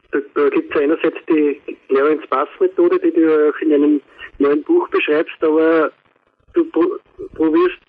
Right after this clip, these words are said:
derzeit eine ganz andere Sache mit, glaube ich, Kakaopulver, oder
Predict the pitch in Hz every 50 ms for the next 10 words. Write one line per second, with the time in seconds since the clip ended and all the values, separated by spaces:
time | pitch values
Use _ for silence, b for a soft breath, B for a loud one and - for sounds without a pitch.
0 | _ - 147 147 - 190 175 165 147 147 160 156 147 139 147 156 147 123 123 139
1 | 160 180 180 185 175 - 156 147 - - - - - 170 170 170 - _ - -
2 | _ _ - - 143 156 160 - - - - - _ - - 160 - - - 170
3 | 180 - 170 147 131 - 135 127 127 - 131 131 127